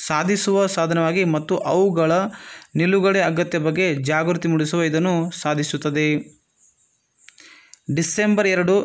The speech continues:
ಎರಡು ಸಾವಿರ ಒಂಬತ್ತರಂದು ವಿಶ್ವಸಂಸ್ಥೆ ಸಾಮಾನ್ಯ, ಸಾಮಾನ್ಯ ಸಭೆಯಲ್ಲಿ ಅಂಗೀಕಾರ ನೀಡಿತು. ನೆಕ್ಸ್ಟ್ ಕ್ವಶನ್ ಸ್ನೇಹಿತರೆ, ಜಪಾನಿನ ಉನ್ನತ ಆಟಗಾರ್ತಿ ಅಯಕಾ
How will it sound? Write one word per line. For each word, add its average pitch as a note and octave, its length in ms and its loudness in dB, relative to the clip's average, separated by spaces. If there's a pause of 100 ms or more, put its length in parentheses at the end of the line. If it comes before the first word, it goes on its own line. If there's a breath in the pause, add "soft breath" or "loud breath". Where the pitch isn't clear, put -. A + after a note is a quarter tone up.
(220)
ಎರಡು F3 220 2 (140)
ಸಾವಿರ F#3 480 0 (160)
ಒಂಬತ್ತರಂದು E3 520 0
ವಿಶ್ವಸಂಸ್ಥೆ F3+ 680 -2 (180)
ಸಾಮಾನ್ಯ, E3+ 420 0 (360)
ಸಾಮಾನ್ಯ E3+ 240 0
ಸಭೆಯಲ್ಲಿ E3+ 400 0
ಅಂಗೀಕಾರ D#3 420 -2
ನೀಡಿತು. D#3 420 0 (1300)
ನೆಕ್ಸ್ಟ್ F#3+ 240 -4
ಕ್ವಶನ್ D3+ 280 -2
ಸ್ನೇಹಿತರೆ, D3+ 360 -2 (1800 loud breath)
ಜಪಾನಿನ G3+ 460 0
ಉನ್ನತ F#3+ 360 2
ಆಟಗಾರ್ತಿ F3 600 -2 (720)
ಅಯಕಾ G3 580 0